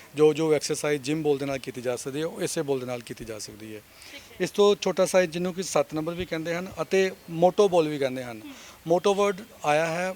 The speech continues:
Speaker 1: ਮੋਟਰ ਬਾਈਕ ਤੋਂ। ਯੂਰਪ ਔਰ ਰਸ਼ੀਆ ਦੇ ਵਿੱਚ ਫੁੱਟਬਾਲ ਮੋਟਰ ਬਾਈਕ 'ਤੇ ਵੀ ਖੇਡਿਆ ਜਾਂਦਾ ਹੈ,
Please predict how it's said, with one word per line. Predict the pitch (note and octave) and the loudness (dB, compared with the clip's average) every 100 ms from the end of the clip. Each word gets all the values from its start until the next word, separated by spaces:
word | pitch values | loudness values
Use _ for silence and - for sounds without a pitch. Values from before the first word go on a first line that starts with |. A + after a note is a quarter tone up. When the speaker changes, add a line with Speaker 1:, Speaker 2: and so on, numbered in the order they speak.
| - | -2
Speaker 1:
ਮੋਟਰ | D#3 D3 | -2 0
ਬਾਈਕ | C#3 C3+ - | 0 0 0
ਤੋਂ। | F3 G3 G#3+ - | -4 -4 -10 -10
ਯੂਰਪ | C#3+ D#3+ F3 F3+ | 2 6 6 2
ਔਰ | E3+ | 0
ਰਸ਼ੀਆ | D3 - E3+ | 0 2 0
ਦੇ | D#3+ | 0
ਵਿੱਚ | D3 D#3 F#3 G3 - - - - | -4 -4 -6 -6 -16 -20 -20 -6
ਫੁੱਟਬਾਲ | - D#3 E3+ F#3+ G#3 - | -4 2 4 4 4 -2
ਮੋਟਰ | D#3 E3 E3+ | 2 4 4
ਬਾਈਕ | E3 E3 | 4 4
'ਤੇ | - E3+ | 2 -2
ਵੀ | F3 F3+ G3 | -2 -4 -2
ਖੇਡਿਆ | E3 C#3 | 2 2
ਜਾਂਦਾ | B2+ A#2 | 2 -2
ਹੈ, | A2+ | -6